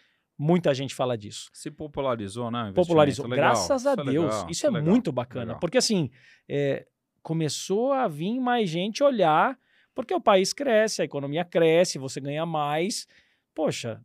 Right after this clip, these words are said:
Speaker 1: não é só gastar, né? É legal também você conseguir investir. E agora, quando tem muita gente falando e mostrando as, as coisas que são boas, as coisas que são ruins, você olha pra aquilo, você fala, "Poxa,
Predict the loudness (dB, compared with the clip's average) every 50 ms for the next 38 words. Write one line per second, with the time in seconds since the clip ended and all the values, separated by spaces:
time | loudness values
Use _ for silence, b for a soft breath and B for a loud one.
0 | _ _ -8 -4 -2 -2 -2 2 2 2 2 2 0 -2 -2 -4 -6 -8 -8 -10
1 | -14 _ _ _ _ _ _ -2 0 2 2 2 0 -2 -6 -12 -16 -20 -20 -20
2 | _ _ _ _ _ 0 2 2 2 2 2 0 0 2 0 -2 -2 -4 -4 -6
3 | -6 -8 -8 -8 -10 -10 -10 -8 -8 -8 -6 -6 -6 -6 -4 -4 -4 -4 -6 -6
4 | -4 -4 -4 -6 b b b b -2 0 2 2 2 2 2 2 0 -2 -4 -4
5 | -8 -12 _ _ -4 -4 -2 -2 -2 -2 -2 -4 -4 -6 -10 -6 -4 -4 -2 -2
6 | -2 -2 -2 -4 -4 -6 -4 -6 -4 -4 -2 -2 -2 -2 -2 -6 -10 b b b
7 | b b b -10 -8 -6 -4 -4 -4 -4 -8 -8 -10 -8 -8 -6 -6 -6 -4 -2
8 | -2 0 0 0 0 -2 -4 -6 -8 -8 -8 -8 -8 -10 -10 -8 -8 -8 -8 -8
9 | -8 -8 -8 -8 -8 -10 -8 -4 -4 -2 -2 -2 -4 -6 -8 -6 -8 -6 -6 -6
10 | -6 -8 -8 -6 -6 -6 -6 _ -6 -6 -4 -4 -6 -8 -8